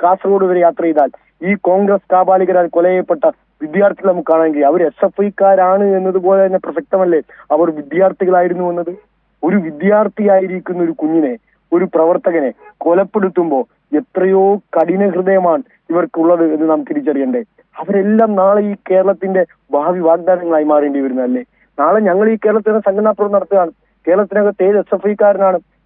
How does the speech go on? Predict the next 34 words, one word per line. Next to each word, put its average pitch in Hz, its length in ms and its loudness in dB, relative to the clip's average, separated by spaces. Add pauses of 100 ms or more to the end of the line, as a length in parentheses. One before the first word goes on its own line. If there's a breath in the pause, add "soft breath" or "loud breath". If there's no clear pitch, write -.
ജീവൻ 190 240 0
ഉറപ്പുള്ളതായി 190 680 2 (160)
നമുക്ക് 175 260 -2
കണക്കാക്കാൻ 190 420 2
കഴിയുന്നത്? 185 380 -4 (340)
ഞങ്ങളെ 202 280 2
ഈ - 20 0
വെല്ലുവിളി 220 360 2
എല്ലാം 220 280 2
ഏറ്റെടുത്താണ് 202 420 -2 (280)
ഈ 208 60 -4
കേരളത്തിനകത്ത് 202 560 0
ഇന്നും 196 240 -4
സംഘടനാ 185 240 0
പ്രവർത്തനം 175 260 -2
നടത്തുന്നത്. 156 380 -4 (340)
ഇന്നും 220 380 2
ഇവരുടെ 196 240 0
അക്രമം 214 400 0
ഏത് 208 200 0
നിമിഷവും 202 360 -2
ഉണ്ടാകുമെന്ന് 196 500 0
പ്രതീക്ഷിച്ച് 196 460 -6
തന്നെയാണ് 180 300 0 (280)
ഞങ്ങൾ 190 180 2
ഈ 190 120 0
കേരളത്തിനകത്ത് 185 440 0
സംഘടനാ 180 240 0
പ്രവർത്തനം 165 240 -2
നടത്തുന്നത്. 156 400 -4 (300)
ഞങ്ങളെ 220 280 2
അങ്ങനെ 220 220 2
ഭയപ്പെടുത്താം. 175 680 0
ഇങ്ങനെ 180 320 0